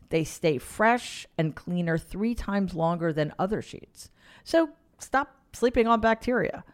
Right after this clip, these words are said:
With Miracle brand sheets, you can sleep comfortably, knowing you'll have fewer clogged pores, fewer breakouts, and fewer skin problems in general.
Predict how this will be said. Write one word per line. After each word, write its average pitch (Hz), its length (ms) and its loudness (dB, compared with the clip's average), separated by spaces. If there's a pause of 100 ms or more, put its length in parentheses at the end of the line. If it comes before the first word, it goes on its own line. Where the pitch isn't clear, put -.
(460)
With 202 180 4
Miracle 254 360 8
brand 202 300 6
sheets, 185 320 -4
you 165 80 -4
can 175 140 -6
sleep 233 340 -6
comfortably, 147 680 -6
knowing 185 600 2
you'll 156 160 2
have 143 220 -2
fewer 214 380 4
clogged 170 420 4
pores, 156 500 0
fewer 202 360 0
breakouts, 151 680 2
and 180 320 4
fewer 208 440 2
skin 208 240 0
problems 190 480 2
in 185 100 -2
general. 202 420 0